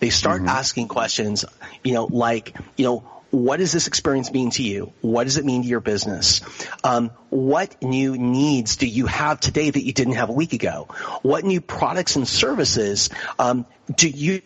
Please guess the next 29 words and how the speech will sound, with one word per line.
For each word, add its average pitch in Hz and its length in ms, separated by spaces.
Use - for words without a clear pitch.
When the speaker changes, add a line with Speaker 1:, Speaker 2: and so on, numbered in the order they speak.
Speaker 1:
need 170 520
to 156 120
help - 380
you 139 480
to 139 340
continue 139 680
moving 127 280
forward? 123 400
And 165 220
if 170 140
I 156 80
have 370 280
a 247 80
business 110 560
and 151 100
I'm 165 140
already 180 260
selling 240 340
to 190 40
that 147 160
customer, 120 500
what 151 300
do 294 120
we 226 140
have 160 320
that 135 120
we 147 100
could 156 140
adapt? 107 640